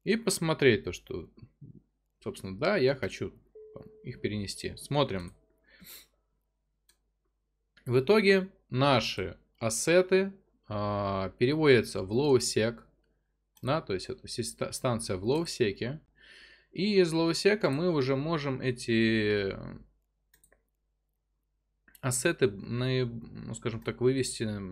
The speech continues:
более просто. По крайней мере, оттуда мы можем их вывести. Да? То есть, если у нас, допустим, к станции или к фортизару доступа нет, потому что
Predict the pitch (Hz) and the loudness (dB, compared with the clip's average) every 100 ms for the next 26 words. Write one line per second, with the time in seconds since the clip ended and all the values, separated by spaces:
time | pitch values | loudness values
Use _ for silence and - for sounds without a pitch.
0 | 95 104 113 139 139 147 135 - - - | -10 -6 0 0 0 2 0 0 -12 -18
1 | _ _ _ _ _ _ _ _ _ _ | _ _ _ _ _ _ _ _ _ _
2 | _ - 131 175 165 147 131 165 151 139 | _ -6 0 2 2 2 2 2 0 0
3 | 165 151 113 110 - 127 117 95 - - | -2 -2 0 -2 2 4 4 0 -6 -14
4 | - - 131 135 - 120 113 120 123 104 | -14 -4 -2 -2 -6 -6 -4 -2 -2 -2
5 | 110 - 123 120 113 - 147 139 - 127 | -2 0 0 0 -6 -2 0 0 0 2
6 | 117 113 113 113 117 117 - 120 120 110 | 4 4 2 0 -2 -2 -2 -2 0 0
7 | 117 104 101 131 127 - 147 160 202 - | 2 0 4 2 2 -4 -2 0 0 0
8 | - - 95 95 - | -4 -6 -4 -4 -6